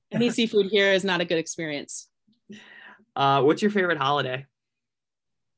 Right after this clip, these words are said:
Speaker 1: Uh, I really like Christmas.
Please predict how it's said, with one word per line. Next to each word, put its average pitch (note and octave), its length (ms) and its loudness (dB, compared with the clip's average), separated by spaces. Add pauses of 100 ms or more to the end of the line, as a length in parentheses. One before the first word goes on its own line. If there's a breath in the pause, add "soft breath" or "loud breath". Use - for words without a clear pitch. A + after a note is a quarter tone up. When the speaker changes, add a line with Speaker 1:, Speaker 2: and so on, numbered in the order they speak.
(680)
Speaker 1:
Uh, C4+ 320 0
I C#4+ 80 0
really D#4+ 240 2
like D#4 180 0
Christmas. - 680 -8